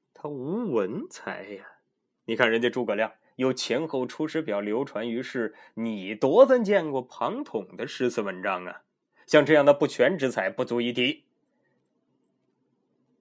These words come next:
刘墉一想，怎么着？哦，庞统有帅才，无文才。哎，行，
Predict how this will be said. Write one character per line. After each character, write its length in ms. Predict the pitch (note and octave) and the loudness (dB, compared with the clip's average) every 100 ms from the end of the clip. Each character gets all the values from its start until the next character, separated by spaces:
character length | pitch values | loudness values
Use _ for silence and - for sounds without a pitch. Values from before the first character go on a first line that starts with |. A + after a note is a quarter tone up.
| _ _ _ | _ _ _
刘 180 | B2+ A#3 | 0 2
墉 60 | |
一 100 | D4 | 0
想， 240 | B3 A2+ D3+ | -2 -2 -2
怎 160 | G2 | -6
么 80 | F2+ | -8
着？ 180 | G2+ - _ _ _ _ _ | -10 -12 _ _ _ _ _
哦， 220 | - - - _ _ _ | -6 -6 -6 _ _ _
庞 280 | - G#2+ G#3+ | -6 -2 -2
统 360 | C#3+ F#2 G#2 - _ _ _ _ | -4 -6 -6 -10 _ _ _ _
有 220 | A#2 A#2+ | 0 0
帅 260 | - C#3+ | 2 2
才， 380 | G2+ - G2+ A#2 _ _ _ _ _ | 0 -6 -10 -10 _ _ _ _ _
无 240 | B2+ A3 D3 | -8 -6 -4
文 300 | G#2 G3 G4 | -4 -2 -4
才。 340 | - - - _ _ _ _ _ - - - _ _ _ _ _ _ | -6 -10 -14 _ _ _ _ _ -20 -20 -20 _ _ _ _ _ _
哎， 80 | D3 | 6
行， 300 | F#3 C4+ | 8 8